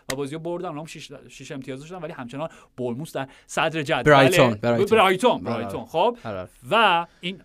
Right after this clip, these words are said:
Speaker 1: نکته پایانی منه، چون گفتم می‌خوام دوباره دیگه اسم روبرتو باجیو رو
Speaker 2: به به.
Speaker 1: بگم. برگردیم به بازی سیتی. خب؟
Speaker 2: مهم، مهم.
Speaker 1: پپ گواردیولا در این بازی ادای احترام و ادای دین کرد به دو مربی بزرگ. یک، روی کلمن نشسته بود.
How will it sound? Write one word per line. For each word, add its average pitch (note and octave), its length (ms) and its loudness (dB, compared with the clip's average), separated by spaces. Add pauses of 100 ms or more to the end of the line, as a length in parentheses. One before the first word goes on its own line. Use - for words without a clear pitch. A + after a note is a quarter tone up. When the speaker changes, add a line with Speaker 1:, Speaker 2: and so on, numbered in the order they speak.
(220)
Speaker 1:
نکته D3+ 260 -10
پایانی C3+ 540 -8
منه، A#2+ 200 -8
چون C3 180 -14
گفتم A#2+ 380 -12
می‌خوام C3+ 200 -14
دوباره D3 400 -4
دیگه C3 120 -8
اسم C#3 140 -12
روبرتو A2+ 360 -12
باجیو G2+ 180 -10
رو G2 60 -6
Speaker 2:
به G2 80 -12
به. G2 80 -16
Speaker 1:
بگم. F2+ 100 -16 (240)
برگردیم G3 500 -2
به F#3 100 -8
بازی C3 240 -8
سیتی. A2 400 -16 (180)
خب؟ B2 60 -10
Speaker 2:
مهم، C#3+ 320 -6
مهم. D3 220 -10 (1400)
Speaker 1:
پپ D#3+ 100 -2
گواردیولا D3+ 520 -4
در E3 160 -6
این F3+ 120 -8
بازی D3 560 -6
ادای C3+ 340 -6
احترام C#3 640 -6
و D#3+ 40 -8
ادای C3 260 -6
دین D#3 400 -8
کرد D#3 260 -6
به C3+ 60 -8
دو C3 240 -10
مربی B2+ 420 -6
بزرگ. A2 520 -12 (560)
یک، D#3 580 -4 (480)
روی F3+ 160 -8
کلمن D#3 480 -2
نشسته A2 400 -14
بود. G#2 160 -20